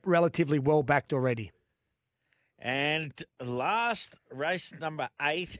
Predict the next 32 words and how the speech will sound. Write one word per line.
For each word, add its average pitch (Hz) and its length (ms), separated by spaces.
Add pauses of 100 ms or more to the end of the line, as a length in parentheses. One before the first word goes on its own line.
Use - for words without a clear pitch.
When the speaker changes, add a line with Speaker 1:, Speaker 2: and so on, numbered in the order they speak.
Speaker 2:
is 127 180
the 135 140
last 160 400
leg 139 480
in 123 160
the 113 80
quaddie. 147 560
Diasonic, 135 640
five 123 400
dollars, 127 320
six - 300
fifty 143 380
for 123 220
Galactic 117 600
Express, 147 920
five 131 320
dollars 131 320
for - 140
Henty, 160 640 (440)
six - 400
dollars 131 360
for - 140
Shalaga, 117 760 (480)
three 117 200
dollars 113 340
for 92 140
Titan 110 420
of 95 180
Choice, 180 540 (720)
and 104 640
nine 131 460
dollars 90 420